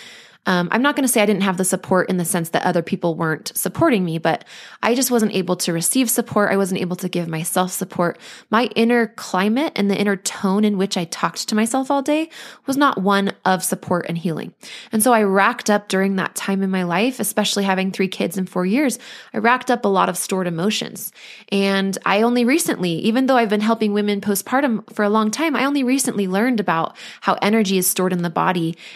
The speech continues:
and how it needs to be released. And trauma is, you know, and, and these behaviors and the O C D stuff we can develop can all be a, stemming from that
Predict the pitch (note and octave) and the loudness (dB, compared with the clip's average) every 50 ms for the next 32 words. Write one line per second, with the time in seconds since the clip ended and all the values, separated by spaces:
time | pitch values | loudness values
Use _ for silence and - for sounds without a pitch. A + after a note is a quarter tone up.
0 | - - F#3 F#3+ F#3+ F3+ E3+ - F#3 F#3+ F3+ - - F3+ F3+ F3 D3+ D#3 D#3+ F3 | -8 -2 0 2 2 2 2 2 0 0 0 0 0 0 0 0 0 0 0 0
1 | G3+ F#3+ - - - - - F#3 F3+ E3 E3 E3 - - - - - - F#3+ G3 | 0 0 0 -4 -6 -6 -4 -4 -4 -2 -2 -4 -6 -8 -6 -4 0 2 2 2
2 | F#3+ F3+ E3+ - - - E3+ - - - _ - - F3+ E3 E3 D#3 - - E3+ | 2 2 0 0 -2 -2 -2 -4 -6 -8 _ -6 -4 -2 -2 -2 -4 -4 -4 -4
3 | D#3+ D#3 - _ - F3 E3+ E3+ E3 - - F3 E3+ - A3 A#3 C#4 C4 B3 G#3+ | -6 -6 -10 _ -6 -4 -2 -2 -2 -2 -4 -4 -2 0 2 2 4 4 2 2
4 | F#3+ F#3 F#3 F3+ F3 F3 - - D#3+ G3+ G3 A3+ G#3+ B3 C#4+ D4 - - G#3+ G3+ | 2 0 -2 -2 -2 -4 -2 0 0 0 2 2 2 2 2 2 2 0 0 0
5 | G3+ G3 G3 F#3+ F#3 F3 F3 F3 A3 A#3+ C4 A#3+ - - - G#3 G3 F#3+ F#3+ F3+ | 0 -2 -2 -2 -4 -4 -2 0 2 4 4 2 0 0 -2 -2 0 0 -2 -2
6 | - G3+ F#3+ F#3 F3+ F3+ - F3+ - - - - - - F3+ - C4 C4+ D4 C4 | -2 -2 -2 0 -2 -2 -4 -4 -4 -4 -6 -6 -8 -10 -6 -2 0 0 2 2
7 | G#3 F#3+ - E3+ F3 E3 D#3+ - - | 0 0 -2 -2 -2 -2 -2 -4 -4